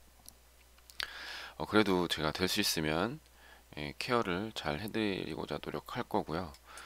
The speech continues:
네, 그래서 너무 그런 인원이나 이런 거에 <laughs> 신경 쓰지 마시고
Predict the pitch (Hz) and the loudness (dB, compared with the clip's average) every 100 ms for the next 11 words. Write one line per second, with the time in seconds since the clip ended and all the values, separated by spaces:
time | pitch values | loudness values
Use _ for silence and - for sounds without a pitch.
0 | - - - - - 71 67 - - - | -16 -20 -20 -20 -12 -12 -12 -18 -20 -20
1 | - - - - - - - 76 73 - | -20 -20 -20 -20 -16 -12 -10 -8 -8 -10
2 | - - - - - 73 78 80 76 71 | -16 -20 -20 -14 -8 -4 -2 -2 -2 -2
3 | 78 104 76 71 - 85 - - 117 - | -4 -6 -8 -4 -4 -4 -6 -4 -4 0
4 | 101 73 82 101 | 2 2 2 -4